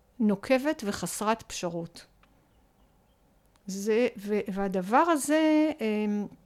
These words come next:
יש לי תודה מאוד עמוקה אליו, גם בהקשר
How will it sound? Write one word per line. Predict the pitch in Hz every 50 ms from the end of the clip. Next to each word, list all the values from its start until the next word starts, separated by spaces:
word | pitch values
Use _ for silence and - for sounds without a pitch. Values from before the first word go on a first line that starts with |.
| _ _ _ _ _ _ _ _ -
יש | - 220 233 220 294
לי | 285
תודה | - 247 220 196 190 220 226 240 233
מאוד | 233 226 - 214 233 226 226 -
עמוקה | 220 214 202 202 - - 220 208 208 202 196 - _ _ _ _ - _ _ _ _ _ _ _ - -
אליו, | 208 208 208 202 226 262 311 359 - - _ _ _ _ _ _ _ _ _ _ _ _ _ _ _ _ _ _ _ - 190 202 196
גם | - 254 277 311 339 339 359 359 349 - -
בהקשר | 214 196 226 220 220 - - - 262 269 294